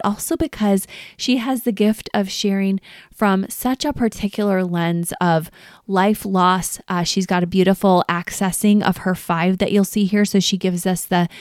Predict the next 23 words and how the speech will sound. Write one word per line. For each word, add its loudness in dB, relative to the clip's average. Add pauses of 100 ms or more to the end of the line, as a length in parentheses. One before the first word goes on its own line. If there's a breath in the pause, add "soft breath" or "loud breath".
(220 loud breath)
the 2
history 2 (360 loud breath)
of 4 (200)
a 0
lot 4
of 4 (180)
church 0 (260)
processes 0
in 2 (400 soft breath)
the 4
world 2
and 2
in 0
America. -2
And 2 (560 loud breath)
she 4
really 4
invites 0
us 2
into 4
a 2
faith 0
life -2